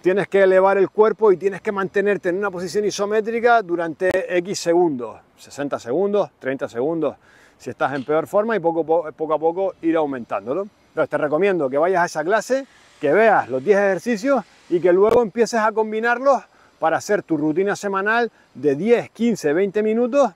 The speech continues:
de acondicionamiento físico, porque tiene una gran repercusión después en tu swing de golf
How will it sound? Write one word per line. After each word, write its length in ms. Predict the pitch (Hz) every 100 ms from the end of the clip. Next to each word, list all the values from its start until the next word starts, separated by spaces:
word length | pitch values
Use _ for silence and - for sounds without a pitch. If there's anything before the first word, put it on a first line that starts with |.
| _ _
de 140 | 135
acondicionamiento 800 | 151 147 143 123 139 139 151 151
físico, 460 | 127 127 - 107 104 _ _
porque 300 | 147 143 170
tiene 440 | 151 214 233 247 - _ _ _ _ -
una 200 | 156 156
gran 180 | 156 165
repercusión 520 | 147 143 123 120 147
después 280 | 123 151 131
en 80 |
tu 80 | 123
swing 200 | 113 147
de 120 | 131
golf 320 | 123 160 208